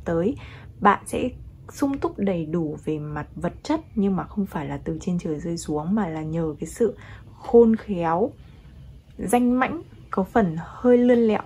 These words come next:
của bạn. Ok nhá. Ờ, thì thật ra cái việc mà danh mãnh, khôn khéo nó cũng không hẳn là xấu. Đấy, miễn là trong một cái giới hạn chấp nhận được.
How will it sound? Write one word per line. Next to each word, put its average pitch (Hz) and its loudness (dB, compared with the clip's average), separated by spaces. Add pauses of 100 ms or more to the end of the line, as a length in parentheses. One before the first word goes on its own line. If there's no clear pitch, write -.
của - -4
bạn. 160 -4 (1080)
Ok 170 -8
nhá. 226 -2 (1700)
Ờ, 226 2
thì 220 0
thật 220 0
ra 262 0
cái 226 -4
việc 233 2
mà 165 -2
danh 233 0
mãnh, 277 -6
khôn 254 -2
khéo 196 -2
nó 233 2
cũng 269 -4
không 277 -2
hẳn 175 0
là 151 -8
xấu. 180 -2 (760)
Đấy, 185 -4 (720)
miễn 240 4
là 269 4
trong 226 0
một 196 2
cái 180 -2
giới 180 -2
hạn 240 -4 (1700)
chấp 311 4
nhận 330 0
được. 165 0